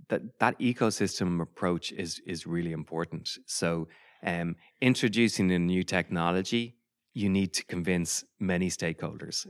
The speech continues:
um, not just the insurance company or the insurtech, but the regulator needs to be comfortable with it, that it, that it's, it's still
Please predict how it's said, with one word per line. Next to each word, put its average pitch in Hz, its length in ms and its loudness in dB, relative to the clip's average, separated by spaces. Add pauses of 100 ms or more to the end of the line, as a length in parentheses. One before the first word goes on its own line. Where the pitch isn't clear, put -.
um, 80 300 -4
not 95 340 2
just - 540 0
the 82 340 -2
insurance 92 500 0
company 95 400 0
or 78 140 0
the 78 100 -2
insurtech, 82 580 -2 (120)
but 85 140 -4
the 80 80 -4
regulator 82 540 0
needs 82 240 -2
to - 40 -16
be 87 100 -8
comfortable 85 480 -4
with 87 200 -2
it, 85 160 -4
that 82 100 -4
it, 80 120 -6 (120)
that 80 240 -4
it's, - 300 -8 (100)
it's - 180 -12
still 82 400 0